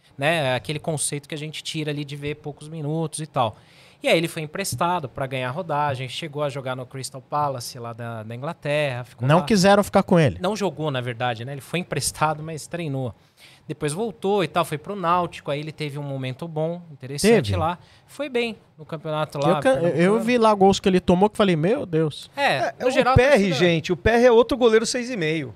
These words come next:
Speaker 3: A gente
Speaker 1: É.
Speaker 3: tem ma-, é, vai ter mais um goleiro seis,
Speaker 2: Essa
Speaker 3: seis e meio?
Speaker 2: pergunta do rapaz, ela só veio porque ele pegou um pênalti ontem.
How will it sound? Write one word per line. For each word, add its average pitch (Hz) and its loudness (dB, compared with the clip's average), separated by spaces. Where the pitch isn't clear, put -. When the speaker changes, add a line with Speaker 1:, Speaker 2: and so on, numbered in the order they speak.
Speaker 3:
A 139 -6
gente 277 0
Speaker 1:
É. - -10
Speaker 3:
tem 269 2
ma-, 214 0
é, 190 4
vai 220 2
ter 247 -2
mais 240 2
um 277 -4
goleiro 226 0
seis, 165 -4
Speaker 2:
Essa 320 0
Speaker 3:
seis - 4
e 320 4
meio? 165 -4
Speaker 2:
pergunta 185 4
do 123 -2
rapaz, 117 2
ela 175 6
só 135 4
veio 101 2
porque 165 2
ele 220 4
pegou 247 4
um 262 6
pênalti 277 2
ontem. 196 4